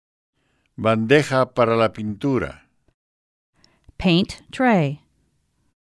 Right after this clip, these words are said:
Speaker 1: Barniz.
Speaker 2: Varnish.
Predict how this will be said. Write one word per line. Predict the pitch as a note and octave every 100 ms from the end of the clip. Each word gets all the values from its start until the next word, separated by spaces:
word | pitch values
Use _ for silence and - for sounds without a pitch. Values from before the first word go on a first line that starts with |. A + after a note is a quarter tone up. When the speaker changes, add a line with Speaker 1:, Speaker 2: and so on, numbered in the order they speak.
| _ _ _ _ _ _ _ _ _
Speaker 1:
Barniz. | G2+ G#2 G#2 C3 A#2+ - - _ _ _ _ _ _ _ _ -
Speaker 2:
Varnish. | D3+ D#3 D#3 D3 C3 -